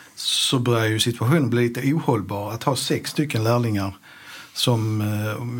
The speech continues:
om jag räknade rätt, har spelat en match sedan mitten av mars, alltså på en månad.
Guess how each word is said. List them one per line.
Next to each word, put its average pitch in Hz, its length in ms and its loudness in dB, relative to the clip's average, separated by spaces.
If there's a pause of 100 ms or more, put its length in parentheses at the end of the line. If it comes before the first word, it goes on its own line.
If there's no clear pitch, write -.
om 127 100 4
jag 127 180 6
räknade 123 240 2
rätt, 120 160 2
har 113 80 -2
spelat 131 300 2
en 117 200 2
match 120 280 2
sedan 110 140 0
mitten 117 280 0
av 110 80 0
mars, 135 480 -4
alltså 104 220 -6
på 120 120 -6
en 113 100 -2
månad. 110 460 -2